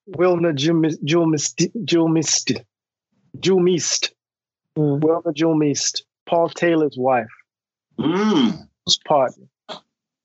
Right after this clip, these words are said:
Speaker 1: She lost her mama to covid nineteen. And she couldn't go home to say goodbye to her.
Speaker 2: Ah.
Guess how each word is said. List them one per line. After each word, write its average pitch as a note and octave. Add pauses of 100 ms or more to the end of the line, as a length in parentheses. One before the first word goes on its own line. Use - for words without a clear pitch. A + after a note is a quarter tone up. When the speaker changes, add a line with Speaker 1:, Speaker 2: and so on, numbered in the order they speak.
(300)
Speaker 1:
She -
lost F3
her F3
mama E3
to C#3
covid C#3
nineteen. C3+ (3250)
And D3+ (640)
she -
couldn't F3
go E3+
home E3
to D#3
say D#3
goodbye C#3+
to A2 (400)
her. -
Speaker 2:
Ah. -